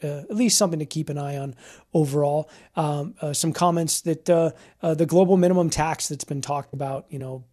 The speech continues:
uh, our own Treasury talked about it, trying to make it so, you know, you don't have a case where people were running to Ireland and so on and so forth like they did back, uh, a, a decade ago to hide from U S taxes, to have that sort of, uh,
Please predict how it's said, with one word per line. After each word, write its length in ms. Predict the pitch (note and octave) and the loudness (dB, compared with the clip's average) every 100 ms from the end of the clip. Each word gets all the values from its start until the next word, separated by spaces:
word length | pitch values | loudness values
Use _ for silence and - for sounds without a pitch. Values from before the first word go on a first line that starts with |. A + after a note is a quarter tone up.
| _ | _
uh, 240 | - C#3+ C3+ D3 _ - | -8 -6 -8 -12 _ -12
our 240 | C#4 D3 D#3 | -2 0 2
own 220 | D#3 D#3 | 2 0
Treasury 480 | - D#3 C#3 D#3 D3+ | 0 0 0 0 0
talked 320 | D#3+ D#3 - | -2 -4 -4
about 300 | D3+ D3 C#3+ | -4 -2 -4
it, 160 | D3 - - - | -6 -8 -20 -20
trying 260 | - D3+ D3 | -6 -2 -2
to 100 | D3 | -2
make 240 | D3 C#3+ | -2 -2
it 80 | D3 | -2
so, 320 | - D#3 C#3+ - - - | 0 0 -2 -6 -20 -10
you 100 | D3+ | -6
know, 80 | C3+ | -4
you 120 | C#3 | -4
don't 120 | D3 | -4
have 140 | C#3+ | -4
a 80 | C#3 | -6
case 280 | - D3+ C#3+ | -4 -4 -2
where 100 | D3 | -4
people 260 | - D3 D3 | -6 -6 -4
were 100 | C#3+ | -2
running 240 | D3+ D3 | -2 -2
to 120 | C#3+ - | -6 -4
Ireland 460 | D3 D3 C#3+ C#3+ | -4 -2 -2 -4
and 120 | C#3+ C3+ | -6 -4
so 200 | D3+ D3 | -4 -4
on 80 | |
and 100 | C#3 | -4
so 160 | C3+ D3+ | -4 -6
forth 240 | C#3 D3+ | -6 -6
like 160 | D#3 C#3+ | -6 -6
they 100 | C#3+ | -6
did 200 | C#3 C3+ | -4 -4
back, 300 | D3 C#3 - - - _ - | -6 -8 -12 -20 -20 _ -8
uh, 260 | C#3 C#3 - | -6 -6 -6
a, 180 | D3+ C#4 | -6 -4
a 60 | D#3+ | -4
decade 440 | B2+ D3+ - D3+ | 0 0 2 0
ago 280 | C#3 C#3+ C#3+ | 0 -2 -2
to 80 | C#3 | -2
hide 320 | B2+ D3 C#3+ | -4 -4 -6
from 200 | - C#3+ | -6 -6
U 180 | C#3+ C#3+ | -4 -4
S 160 | C3+ - | -4 -4
taxes, 520 | E3+ E3+ - C#3+ B2 - - - D3 | -4 -4 -6 -8 -10 -18 -20 -14 -6
to 80 | |
have 180 | D3 C#3+ | -4 -2
that 180 | D3 C#3 | -4 -4
sort 160 | - D3 | -6 -6
of, 160 | C3+ D#5+ | -8 -14
uh, 220 | F3 C#3 | -12 -10